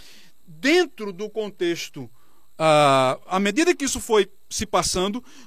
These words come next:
dois novos termos começaram a ganhar espaço. Então, veja, inicialmente você tem jacobismo e gerondismo,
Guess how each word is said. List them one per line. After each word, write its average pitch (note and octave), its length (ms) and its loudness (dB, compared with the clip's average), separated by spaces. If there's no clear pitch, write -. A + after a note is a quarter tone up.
dois A3 560 2
novos B3 340 -2
termos A3 300 0
começaram A#3+ 580 -4
a C4+ 60 -2
ganhar A3 420 0
espaço. A3 540 0
Então, A#3 220 -2
veja, E3 280 4
inicialmente A3+ 720 0
você G#3 240 0
tem E3 340 -4
jacobismo F3 720 -2
e - 20 -6
gerondismo, G#3 580 -2